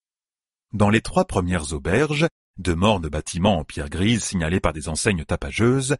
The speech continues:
le patron annonça aux deux voyageurs qu'il ne pouvait même pas leur louer un trou de souris.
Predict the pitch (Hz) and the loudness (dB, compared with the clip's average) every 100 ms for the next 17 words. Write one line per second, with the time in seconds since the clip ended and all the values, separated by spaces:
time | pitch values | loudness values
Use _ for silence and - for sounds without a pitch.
0 | _ _ _ - 120 131 139 - 185 101 | _ _ _ 0 2 4 2 2 2 2
1 | 95 - 98 78 120 85 76 73 135 - | 0 2 2 2 0 0 -4 -2 -2 0
2 | 113 - 123 131 156 185 160 95 110 - | -2 0 0 0 0 2 2 2 0 0
3 | 110 - 160 - 78 71 69 | -2 -4 -6 -6 -8 -12 -14